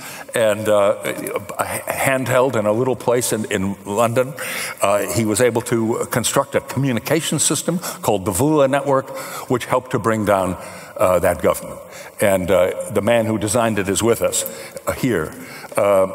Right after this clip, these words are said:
one of the reasons for the symposium is also, it's obvious. It's, we are very conscious that the operating systems we use on computers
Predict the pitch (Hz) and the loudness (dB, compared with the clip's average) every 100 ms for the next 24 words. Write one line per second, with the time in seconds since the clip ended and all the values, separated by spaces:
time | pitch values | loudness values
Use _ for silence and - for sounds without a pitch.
0 | - - 117 175 208 165 123 113 - - | -6 -4 0 2 4 2 0 -4 -12 -14
1 | - - - - 117 180 180 101 80 - | -16 -18 -14 -6 0 0 0 -2 -2 0
2 | 107 87 107 87 104 82 92 101 - - | 0 2 0 2 0 0 -4 -8 -12 -14
3 | - - - - - - - 131 160 185 | -14 -14 -16 -18 -14 -8 -4 2 2 4
4 | 160 143 131 101 90 92 - - - - | 2 2 2 2 0 -4 -4 -8 -6 -2
5 | 120 - - - 127 151 156 131 123 113 | -2 -4 -14 -6 0 2 4 6 6 4
6 | - - - - 131 160 151 - 143 120 | -2 -12 -12 -2 0 0 -2 -2 -2 0
7 | 101 - - - - - - - 117 107 | -4 -4 -10 -12 -20 -20 -20 -2 -2 2
8 | 117 135 147 143 131 - 143 - 120 117 | 2 2 2 0 2 2 2 -2 -2 -2
9 | 117 117 117 120 113 104 - 95 - 143 | 0 2 2 0 0 -2 -2 -2 0 0
10 | 131 117 | 0 -2